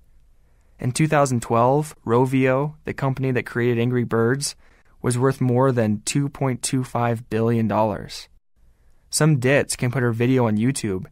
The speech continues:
become a one-hit wonder, and cash in big time by selling advertising.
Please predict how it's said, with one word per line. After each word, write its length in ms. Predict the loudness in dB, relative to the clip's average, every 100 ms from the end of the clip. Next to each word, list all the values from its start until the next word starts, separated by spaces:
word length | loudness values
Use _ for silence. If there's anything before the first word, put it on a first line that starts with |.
| _ _ -6
become 240 | -4 0 0
a 60 |
one-hit 400 | 2 2 2 -2
wonder, 520 | 0 0 0 -2 -4 -6
and 120 | -8
cash 300 | -4 -2 -2
in 120 | -2
big 260 | -2 -2 -2
time 260 | -4 -4 -4
by 80 |
selling 380 | -4 -2 -2 0
advertising. 640 | -2 -4 -6 -8 -8 -12